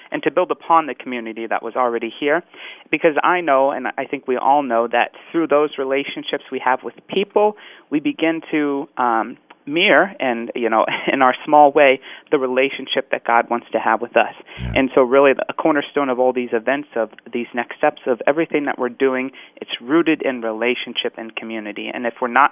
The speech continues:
Speaker 1: spending time building relationships and creating community, um, with those that we're trying to serve and those already within the church,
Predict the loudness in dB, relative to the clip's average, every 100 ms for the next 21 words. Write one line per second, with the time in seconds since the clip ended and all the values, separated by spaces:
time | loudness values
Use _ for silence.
0 | 0 -6 -4 -4 -2 0 0 0 0 0
1 | -2 -6 -4 -2 -2 -4 -2 0 0 -4
2 | -20 -20 -12 -10 -2 0 0 -2 -6 -4
3 | -2 -2 -4 -6 -10 -20 _ -14 -14 -2
4 | 0 2 0 -4 -4 -2 -2 -4 0 2
5 | 2 -2 -4 -4 -2 -4 -2 -4 -6 -8
6 | -8 -8 -8 -4 -2 -2